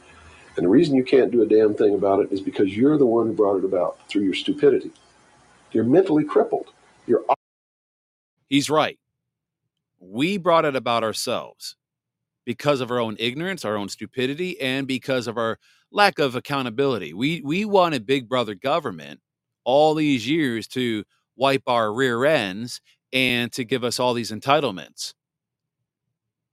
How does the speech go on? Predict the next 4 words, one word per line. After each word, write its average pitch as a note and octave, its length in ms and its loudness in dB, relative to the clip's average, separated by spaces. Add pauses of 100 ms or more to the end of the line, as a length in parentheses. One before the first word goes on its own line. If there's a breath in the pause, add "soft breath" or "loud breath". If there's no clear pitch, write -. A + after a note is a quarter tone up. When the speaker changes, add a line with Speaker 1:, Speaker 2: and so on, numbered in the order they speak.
(640)
Speaker 2:
Enough A#2 800 0 (240)
of A#2 240 -2
the A2+ 140 -6
riding A2 640 0